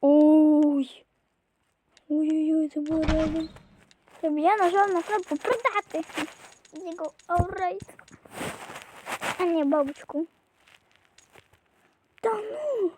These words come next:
М дев'ять. Антисептик. А, я думаю, що нам з-,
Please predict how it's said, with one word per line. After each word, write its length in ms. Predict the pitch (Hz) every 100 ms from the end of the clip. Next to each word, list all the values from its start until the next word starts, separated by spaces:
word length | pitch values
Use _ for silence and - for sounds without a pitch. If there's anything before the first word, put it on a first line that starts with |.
| - -
М 120 | 415 453 440
дев'ять. 460 | 494 523 466 - _ _ _ _ _ _ _ _
Антисептик. 920 | 440 480 - 415 - 508 - - - _ - - - - - _ _ _ _ _ _ _ _ _ _ _ _ _ _ _ _
А, 160 | 453 339
я 140 | 240
думаю, 240 | 269 277
що 100 | 277
нам 260 | 247 247
з-, 60 | 262